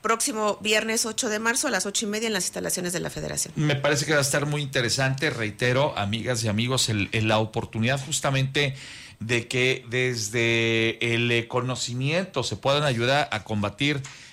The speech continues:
Speaker 2: estas circunstancias que a veces han generado un tema de inequidad para las mujeres en diferentes profesiones, pero además en el día a día, como decías, eh, tú también hace unos minutos, Isabel,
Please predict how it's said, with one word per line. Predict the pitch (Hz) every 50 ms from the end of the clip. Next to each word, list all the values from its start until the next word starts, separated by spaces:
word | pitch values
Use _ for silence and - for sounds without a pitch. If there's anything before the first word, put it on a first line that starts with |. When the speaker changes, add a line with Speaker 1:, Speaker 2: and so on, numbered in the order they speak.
| - -
Speaker 2:
estas | 117 120 113 - - 147 143 139 -
circunstancias | - 127 110 - - - 117 113 - - 135 131 131 - 143 135 - -
que | - 117
a | 110
veces | 120 127 120 - 143 135 127 - - - - - - -
han | 117 143
generado | - - 165 156 135 127 131 135 135 135 139 139 143
un | - - 139 131 120
tema | - 135 131 135 135 135 139 139 135 120
de | 110 104 110 110 110 107 -
inequidad | 123 123 120 117 110 104 - 113 120 117 123 131 147 151 135 -
para | 131 117
las | 110 107 98 104
mujeres | 107 101 - 131 131 135 131 -
en | 110 104
diferentes | 101 98 - 107 113 117 110 - 127 - - - - - - - -
profesiones, | - 113 123 117 120 - 165 208 233 247 -
pero | - 139 127
además | 127 127 147 165 - 196
en | 185
el | 170 135
día | 123 139 151
a | 156
día, | 139 131 143 147 -
como | - - 110 104
decías, | 98 98 - 123 120 - -
eh, | 147 127 117 117
tú | - 127
también | - 135 120 120 117 113
hace | 120 120 - 131
unos | 120 123 123 123 - 120
minutos, | 113 104 101 98 101 - 110 98 107
Isabel, | 104 - 107 104 110 117 117